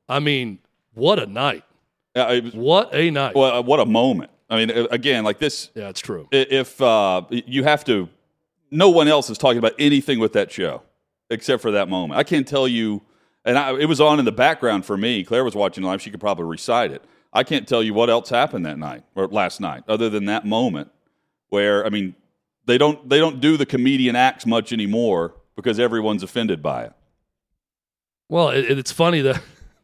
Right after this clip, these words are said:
Speaker 1: <laughs> Chris Rock is the one guy who's hosted the Oscars before who has offended people, who dares to offend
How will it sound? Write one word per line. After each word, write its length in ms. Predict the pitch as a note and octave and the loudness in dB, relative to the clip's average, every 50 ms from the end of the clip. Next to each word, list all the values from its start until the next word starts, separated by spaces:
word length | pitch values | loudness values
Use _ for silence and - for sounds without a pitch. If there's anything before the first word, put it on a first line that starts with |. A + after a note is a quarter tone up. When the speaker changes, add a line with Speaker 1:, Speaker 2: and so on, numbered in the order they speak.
| _ - | _ -8
Speaker 1:
<laughs> 80 | F#3 - _ _ _ D#3+ - _ _ _ _ _ _ _ - - - - - - _ _ _ _ | -8 -8 _ _ _ -18 -18 _ _ _ _ _ _ _ -20 -20 -20 -20 -20 -20 _ _ _ _
Chris 280 | - A3 G3 G3 - - | -4 0 0 0 2 0
Rock 360 | D#3+ E3 F3 E3+ D#3+ D#3 - | 0 2 2 2 0 0 -2
is 120 | D#3 C#3 A#2 | -6 -4 -4
the 100 | C#3+ C3+ | -4 -2
one 320 | B2 C3+ D3 D3+ D#3 D3 | -2 0 0 0 -2 -2
guy 480 | C#3 C#3 C3+ C#3 C#3 C3+ C3 A#2+ A2+ A2+ | 0 0 0 0 0 0 -2 -2 -4 -6
who's 220 | B2+ B2 A2+ - | -6 -10 -6 -4
hosted 280 | C#3+ D3 C#3+ - C3+ B2+ | -4 -4 -4 -4 -8 -8
the 100 | B2+ B2+ | -6 -6
Oscars 340 | B2+ C3 C3 - - B2+ | -4 -6 -6 -8 -12 -16
before 320 | A2 A#2 - C#3 C#3 C3 B2 | -18 -12 -6 -2 -2 -2 0
who 120 | C#3+ C3 | 0 -2
has 160 | B2+ B2+ A#2+ | -2 -2 -4
offended 380 | A#2 - - C3+ C3+ C#3 C#3+ - | -6 -6 -4 -4 -4 -4 -6 -6
people, 460 | - D3 D3 - D#3+ D#3 D#3 D#3 - _ _ _ _ _ _ _ _ _ _ - | -6 -6 -4 -4 -4 -4 -6 -6 -10 _ _ _ _ _ _ _ _ _ _ -6
who 160 | C3+ D3 C#3 | -6 -4 -4
dares 420 | B2+ B2+ C3+ C#3+ C#3 C#3+ D3 C#3+ - | -2 0 2 2 4 2 0 -2 -2
to 140 | D3 C#3+ | -2 -2
offend 540 | C3+ - - C#3+ C#3+ D3+ D3+ D#3 D#3+ - - | -2 -2 -2 -2 -2 -2 -2 -4 -6 -10 -14